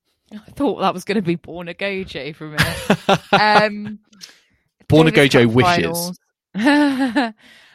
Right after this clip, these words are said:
Speaker 1: Well, um, surely. Oh, no, actually, it, oh, no, it wouldn't be doubles 'cause he wouldn't play 'cause that's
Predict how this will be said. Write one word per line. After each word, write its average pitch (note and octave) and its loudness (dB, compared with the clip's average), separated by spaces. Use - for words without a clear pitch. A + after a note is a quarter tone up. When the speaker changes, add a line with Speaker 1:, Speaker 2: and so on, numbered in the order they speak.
Speaker 1:
Well, E3+ 0
um, G#3+ -8
surely. F3 -8
Oh, E3+ -4
no, G3+ -8
actually, D#3 -10
it, - -20
oh, A3+ 0
no, A3+ -2
it G3 -4
wouldn't G3+ -12
be F#3+ -10
doubles D#3 -6
'cause - -18
he F#3 -12
wouldn't D#3+ -12
play C#3+ -8
'cause C#3+ -16
that's - -18